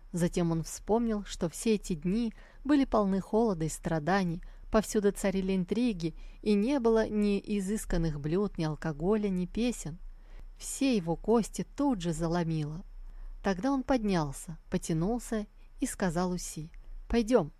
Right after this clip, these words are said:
потренируемся во дворе, разогреем мышцы». Уси все еще размышлял, как увести его с собой в Няньцзян, и сначала не отреагировал.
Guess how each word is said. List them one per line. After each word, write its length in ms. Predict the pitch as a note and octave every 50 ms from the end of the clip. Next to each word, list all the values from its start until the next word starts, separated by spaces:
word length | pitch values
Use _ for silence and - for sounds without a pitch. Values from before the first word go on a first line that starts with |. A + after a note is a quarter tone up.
| - -
потренируемся 720 | - A3 - A#3+ A#3 B3 B3+ C4+ D#4 D4+ A3+ F3+ - G#3 E3+
во 80 | E3+
дворе, 420 | E3 E3 E3 E3+ E3+ E3 D#3+ D3+ - - - - - - - - - -
разогреем 680 | - F#3+ F#3 F3+ - F3+ D#3+ E3+ F3 A3+ A#3+ G3 E3+ E3+
мышцы». 500 | G3+ B3 G#3+ - - - - - - - - - - - - - - - - - - -
Уси 380 | F#3+ F3 - - - A3+ A3
все 220 | - - - G3 F#3+
еще 200 | F3 - - F#3+
размышлял, 640 | F3+ F3 E3+ F3+ F#3 F#3 - - A#3 C4 C#4+ C4
как 220 | - - A#3+ - -
увести 460 | G#3+ F3+ F#3 E3+ - - - A#3+ B3+
его 160 | A#3+ A3 G#3+ G#3
с 60 | -
собой 340 | - - F#3 E3 F3 F3+ F3
в 80 | E3+
Няньцзян, 540 | F3+ G3+ G#3+ G#3+ G#3+ G3 F3 E3+ D3 C#3+ D3 - - - - - - - -
и 140 | - - F3
сначала 720 | - - F3+ E3 D#3 - - - F#3 G3+ G#3+ G#3 G3+ G#3+ - - -
не 140 | F#3 F3+ E3+
отреагировал. 800 | E3 - - F3+ E3+ E3 D#3+ D#3 F#3+ A#3+ A#3 F#3 C#3+ D#3+ F3+